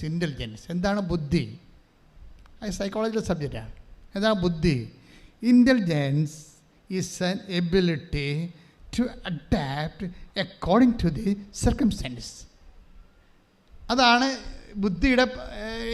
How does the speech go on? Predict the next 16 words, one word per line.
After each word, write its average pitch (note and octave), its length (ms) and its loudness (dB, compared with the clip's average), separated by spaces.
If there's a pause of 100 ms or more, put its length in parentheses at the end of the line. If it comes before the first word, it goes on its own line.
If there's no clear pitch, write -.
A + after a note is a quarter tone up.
ഇപ്പം C4+ 240 0
നിലവിലുള്ള B3+ 420 6 (160)
ഡെഫിനിഷൻ. F#3+ 420 2 (640)
എന്താണ് A3+ 280 4 (420)
ബുദ്ധി F3+ 300 2
എന്ന് D4 220 2
പറയണത്? F#3 400 4 (640)
It A3+ 100 -2
is C4 120 2
an A#3 60 4 (100)
ability C4+ 460 2
to A#3+ 60 4 (140)
adapt. E3 340 2 (140)
ഒരു A#3 100 0 (120)
സാഹചര്യം A#3 640 2
വരുമ്പോഴേ E3 500 2